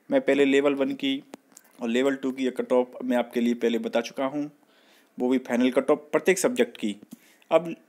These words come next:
दो गुना की कट ऑफ लेकर आया हूं, जिसमें से भी मैं पहले लेवल वन, लेवल वन की मैं कट ऑफ बता चुका हूं दो गुना की। इसके बाद मैं आपको बताऊं लेवल टू,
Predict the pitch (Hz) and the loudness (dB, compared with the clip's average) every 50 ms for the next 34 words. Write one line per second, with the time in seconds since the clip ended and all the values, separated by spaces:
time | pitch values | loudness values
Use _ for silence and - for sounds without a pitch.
0 | _ _ - - 143 147 165 170 175 175 175 175 185 175 - 156 - 165 165 165 | _ _ -14 -4 2 4 4 4 4 4 2 0 -2 -2 -2 0 0 0 0 0
1 | 156 165 160 160 160 165 180 185 180 165 165 - - 285 147 - - 151 151 160 | 2 4 6 6 6 4 2 -2 -4 -6 -6 -4 -4 -4 -4 -2 -2 -4 -4 -4
2 | 165 165 165 165 170 170 170 160 151 _ _ _ _ _ _ _ _ _ - - | -4 -6 -6 -6 -6 -6 -8 -10 -12 _ _ _ _ _ _ _ _ _ 0 2
3 | 139 135 139 139 139 139 - _ _ _ - _ _ _ _ - 120 127 143 147 | 2 2 2 0 -4 -6 -12 _ _ _ -20 _ _ _ _ -6 -4 -2 0 0
4 | 151 147 131 127 131 147 170 175 - _ _ _ _ _ _ _ _ _ _ _ | 0 -2 -2 -2 -4 -4 -4 -8 -18 _ _ _ _ _ _ _ _ _ _ _
5 | _ - 120 120 139 147 156 156 147 139 139 143 139 - 147 143 143 131 - 135 | _ -10 -6 -4 -2 0 0 -2 -2 -2 -4 -6 -6 -8 -8 -6 -6 -6 -6 -4
6 | 135 139 131 123 123 135 131 131 - 139 151 151 151 147 143 147 151 147 147 147 | -4 -4 -4 -4 -2 -2 -2 -2 -4 -6 -8 -8 -6 -4 -4 -4 -4 -4 -4 -6
7 | 151 - 156 160 160 - _ _ _ _ _ _ _ _ _ _ - - 139 - | -6 -6 -10 -12 -14 -16 _ _ _ _ _ _ _ _ _ _ -14 -10 -10 -8
8 | - 143 139 135 135 131 135 135 131 131 127 120 117 - - _ _ - _ _ | -4 -2 0 2 2 2 2 0 0 0 0 -2 -4 -8 -14 _ _ -20 _ _
9 | _ _ - 131 127 - - 135 131 123 127 147 147 156 165 165 - _ _ _ | _ _ -10 -10 -8 -6 -4 -4 -4 -4 -2 -4 -4 -4 -6 -12 -18 _ _ _
10 | _ _ _ _ - 117 120 135 143 143 143 135 139 - 151 156 160 | _ _ _ _ -8 -4 -2 0 0 0 -2 -4 -4 -4 -6 -6 -6